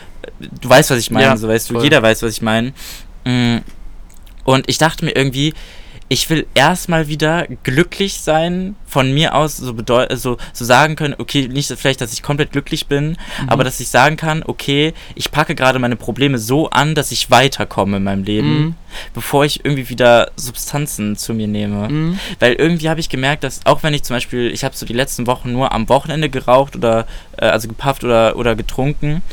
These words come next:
Speaker 1: aber ich hab so gemerkt, dass trotzdem auch, wenn ich dann ge-, ge-, gesoffen oder gepafft hab, so trotzdem irgendwie ein bisschen mich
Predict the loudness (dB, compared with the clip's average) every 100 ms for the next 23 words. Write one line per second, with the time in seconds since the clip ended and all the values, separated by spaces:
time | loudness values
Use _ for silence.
0 | -4 -8 -2 0 2 0 0 -2 0 2
1 | 2 0 -4 0 0 0 -2 0 2 2
2 | 2 -2 -2 0 0 0 -4 -4 -4 -4
3 | -8 -10 -8 -8 -8 -8 -8 -4 -2 -2
4 | 0 -2 4 4 4 0 -2 0 0 0
5 | 0 0 -2 -4 -4 -6 -4 -2 -2 -2
6 | -2 -2 -2 -2 -4 -4 -4 -2 0 -2
7 | -4 -6 -6 -6 -8 -8 -10 -6 0 0
8 | 0 -4